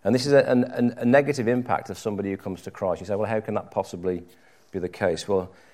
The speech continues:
he recognized and saw that people who were in very humble circumstances, when they came to Christ, they would invariably start to get their lives sorted out. They would maybe get a better job, they might, uh, um, you know, get better skills, they may have lived a dysfunctional life and now they live a more ordered life, so they're more employable.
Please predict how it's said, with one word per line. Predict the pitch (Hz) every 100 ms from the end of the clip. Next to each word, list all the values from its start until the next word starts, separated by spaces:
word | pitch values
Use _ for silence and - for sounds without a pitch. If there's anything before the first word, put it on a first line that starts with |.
| _
he | - 131
recognized | 127 127 123 117 92 87
and | 95
saw | 90 - 104
that | 95 -
people | 139 131 120
who | 120
were | 107 104
in | - 107
very | 113 110
humble | 123 131
circumstances, | 113 98 85 85 87 80 - 80 80 _ - - -
when | - 107
they | 107
came | - 123 123
to | 120
Christ, | - 87 82 85 - - _ - _
they | 98
would | 107
invariably | 107 113 113
start | 110 104 90
to |
get | 104
their | 101
lives | 101 98 -
sorted | 92 82 78
out. | 73 - - _ _ -
They |
would | 87 87
maybe | - 92 87
get | 90
a |
better | - 87 80
job, | 85 98 95 90
they | 87
might, | 87 85 -
uh, | 87 80 -
um, | 87 85 82 80 _ - -
you | 90
know, | 85
get | 82 82
better | 82 78
skills, | - 101 95 95 92 92
they | 90
may | 92 92
have | 87
lived | 92 87
a |
dysfunctional | 87 - 101 101 - 95
life | 90 92 90
and | 87
now | 87
they | 87
live | 85
a | 90
more | 87
ordered | 87 95 95 90
life, | 90 90
so | -
they're | 90
more | 90 87
employable. | 85 - 107 101 98 98